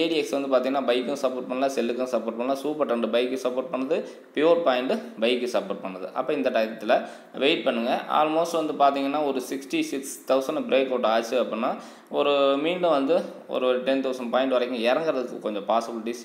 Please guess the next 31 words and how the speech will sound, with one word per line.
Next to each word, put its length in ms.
இருக்கு. 240
இப்போதைக்கு 460
நம்ம 180
அந்த 120
conditions 600
சொல்ல 140
முடியாது, 360
Wait 260
பண்ணுங்க, 300
சரிங்களா? 500
Wait 280
பண்ணா 220
தான் 300
மார்க்கெட்டில் 520
நல்ல 160
ஒரு 120
profit 420
பண்ண 120
முடியும். 280
டெய்லியும் 380
பண்ற 300
concept 600
அப்படின்னா 320
loss 280
ஆகிறதுக்கு 320
அதிக 400
சான்சஸாக 400
இருக்கும், 260
சரிங்களா? 300
அதனால 300
சொல்ற 280